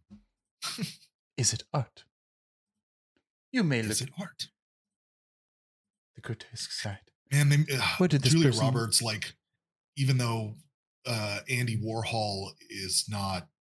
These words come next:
Speaker 1: in, like, making, like, I don't know, maybe he was making art at this time, but, like, he's not who he was until later past this movie. But man, the point she was making with the, um,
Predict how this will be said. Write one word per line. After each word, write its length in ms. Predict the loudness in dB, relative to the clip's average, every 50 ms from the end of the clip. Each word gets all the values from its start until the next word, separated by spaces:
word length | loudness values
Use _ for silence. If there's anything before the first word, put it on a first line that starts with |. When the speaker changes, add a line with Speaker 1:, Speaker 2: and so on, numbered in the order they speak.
| _ _ _ _ _ _ -10
Speaker 1:
in, 540 | -8 -8 -6 -6 -6 -4 -6 -6 -8 -8 -8
like, 220 | -10 -10 -10 -10 -14 -14 -8
making, 420 | -4 -4 -2 0 0 -2 -2 -2 -4 -4 -2
like, 160 | -2 -2 0 0
I 120 | 2 2
don't 120 | 2 0
know, 180 | -2 -4 -6 -4
maybe 260 | -4 -4 -2 -2 -4 -4
he 80 | -4
was 240 | -4 -4 -4 -4 -4
making 260 | -6 -8 -8 -8 -8
art 140 | -8 -6 -8
at 80 | -8 -8
this 200 | -6 -4 -2 -2
time, 180 | -2 -4 -4
but, 80 | -4 -6
like, 220 | -6 -8 -10 -12 -12 -10 -10 -8 -6 -2
he's 160 | 0 0 0
not 200 | 0 -2 -6 -6
who 180 | -6 -6 -6 -4
he 240 | -4 -6 -6 -8 -8
was 480 | -8 -6 -6 -4 -4 -2 -2 -2 -2 -2 -6
until 340 | -6 -4 -4 -4 -4 -4 -4
later 500 | -4 -4 -4 -4 -4 -4 -6 -8 -10 -12 -8 -6
past 240 | -4 -2 -2 -2 -2
this 180 | -2 -2 -2
movie. 340 | -2 -2 0 2 2 2 0 -2 -8 -18 -20 -20 -20 _ _
But 280 | -4 -2 -2 -2 -4 -6 -8 -4 0
man, 240 | 2 4 4 4 2
the 60 | 0
point 280 | -2 0 4 4 6 6
she 100 | 6 4
was 140 | 2 2 0
making 300 | 0 -2 -2 -2 -2 -2
with 160 | -2 -4 -4 -4
the, 260 | -4 -4 -2 -2 -2
um, 320 | -2 -4 -4 -4 -6 -6